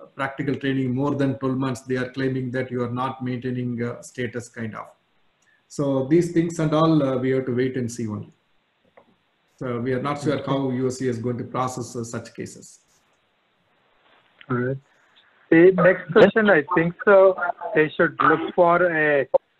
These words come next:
Speaker 2: personal consultation. Uh, whoever that is, can you please mute? The next question, uh, I think so they should look for a personal consultation, but I'll just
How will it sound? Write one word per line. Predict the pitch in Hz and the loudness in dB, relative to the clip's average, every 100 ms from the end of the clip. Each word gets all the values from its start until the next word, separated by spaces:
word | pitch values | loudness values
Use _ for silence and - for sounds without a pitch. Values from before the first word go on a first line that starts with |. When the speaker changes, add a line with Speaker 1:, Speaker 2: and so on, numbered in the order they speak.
| _ | _
Speaker 2:
personal | 151 143 170 165 160 | 0 0 2 4 6
consultation. | 175 175 170 156 165 160 - 208 214 190 _ _ _ - - 254 - | 4 2 -2 -4 -2 -2 -2 -4 -4 -12 _ _ _ 0 0 -2 -10
Uh, | - - - - - - | -6 -2 -2 2 2 4
whoever | 143 147 170 | 4 4 2
that | 156 147 | 2 0
is, | 170 - | -2 -2
can | 160 143 | -6 -4
you | 156 | -6
please | 160 160 131 | -4 -6 -6
mute? | 143 165 190 - - - - - - - 381 339 - 247 247 214 339 339 _ _ _ _ _ _ _ _ _ _ _ _ _ _ _ _ _ - | -6 -4 0 2 2 -2 -10 -16 -20 -20 -20 -18 -18 -16 -14 -14 -16 -18 _ _ _ _ _ _ _ _ _ _ _ _ _ _ _ _ _ -6
The | |
next | 147 175 - | -2 -4 -2
question, | - 190 - 202 185 | 2 2 2 -2 2
uh, | 151 143 131 - _ _ - | 4 4 2 -2 _ _ -4
I | 135 | 0
think | 180 175 | 0 2
so | |
they | 202 190 | 4 4
should | 190 156 | 2 0
look | 151 - | 0 0
for | 165 | 0
a | 156 | 0
personal | 147 131 160 151 | 0 -4 -6 -6
consultation, | 147 135 143 143 135 175 175 | -4 -4 -6 -2 -2 -2 -6
but | 147 | 0
I'll | 139 139 | 0 0
just | 139 143 | -4 -10